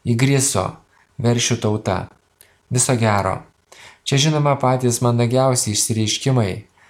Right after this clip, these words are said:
Aišku tai, kad kai tik padaugės pragiedrulių, kai atlaisvės karantino gniaužtai, emigracijos rodikliai iš Lietuvos vėl šaus į viršų. Ir išvažiuos ne tik tie, kurie kažkada jau buvo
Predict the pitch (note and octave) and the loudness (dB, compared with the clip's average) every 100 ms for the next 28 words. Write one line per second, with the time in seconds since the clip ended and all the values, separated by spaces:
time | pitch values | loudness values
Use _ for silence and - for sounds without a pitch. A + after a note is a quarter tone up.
0 | _ - A2+ A#2 - A#2+ D3+ D#3+ C3+ A2 | _ -2 0 0 -2 0 0 2 0 -2
1 | - C#3+ C#3+ B2+ A#2+ A#2 A2+ B2 C3 - | -2 -2 -2 -2 0 0 0 0 0 0
2 | B2+ C#3 D3 B2+ A#2 A2 G2+ F#2+ - _ | 0 0 0 0 0 0 0 -4 -10 _
3 | _ _ B2 A#2+ C3+ A#2+ A#2 A2+ A#2+ B2 | _ _ -2 0 0 0 0 0 2 0
4 | B2 - A2+ A2+ A#2+ A#2+ A2 A2 C3 D3+ | 0 0 0 0 0 0 0 0 0 -2
5 | - A2+ F#2+ G2+ - - - _ - B2 | -2 -4 -4 -6 -16 -20 -20 _ -2 0
6 | C3 C#3+ D#3+ D#3+ C#3+ C3+ B2+ A#2+ C3 C3+ | 2 2 2 2 0 0 0 0 0 0
7 | C3 B2 B2+ B2 B2 A#2+ B2+ B2 A#2+ B2+ | 0 0 0 0 0 2 2 0 0 0
8 | B2+ - A2+ A2+ - A#2+ B2 A2 - G2+ | 0 0 0 0 0 0 0 0 -4 -6
9 | G2 - _ - _ - - - A#2+ A#2+ | -8 -16 _ -20 _ -20 -20 -10 0 0
10 | B2 B2+ B2 C3 C3+ B2+ A#2+ A2+ D#3 D#3 | 0 0 0 2 0 2 0 0 -4 -4
11 | C3 C3 B2+ A#2+ B2 A#2+ A#2 - A#2+ B2+ | 0 0 0 0 0 0 -4 -2 0 2
12 | B2 A2+ A2+ C#3+ C3+ | 2 0 2 2 2